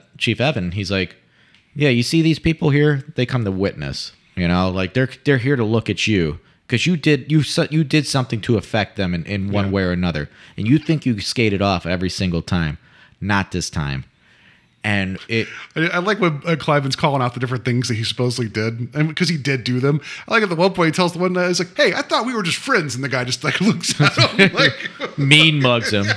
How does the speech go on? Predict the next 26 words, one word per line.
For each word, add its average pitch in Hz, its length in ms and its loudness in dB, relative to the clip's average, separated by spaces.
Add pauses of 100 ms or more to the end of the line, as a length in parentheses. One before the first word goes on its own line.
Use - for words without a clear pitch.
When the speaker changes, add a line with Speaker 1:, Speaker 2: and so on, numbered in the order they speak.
Speaker 2:
that 110 160 -2
was 277 100 -4
just - 360 -4
Speaker 1:
"You - 60 2
Speaker 2:
like 104 100 -4
Speaker 1:
thought 90 280 0
wrong." 92 640 -2
Speaker 2:
<laughs> - 540 -12
Speaker 1:
Um, 110 380 0 (120)
<laughs> - 120 -4
Speaker 2:
Yeah. 131 260 2 (400)
Yeah. 120 280 -2 (300)
Speaker 1:
but, 139 220 0
uh, 123 280 2 (260)
so 131 340 2
it, 131 380 -4
we 131 160 0
find 185 340 -2
out 98 380 0 (340)
that 104 320 -4
there 107 260 2
was 101 260 -2
a, 98 280 0
a 101 80 -6
little 120 300 -2
girl 90 540 -4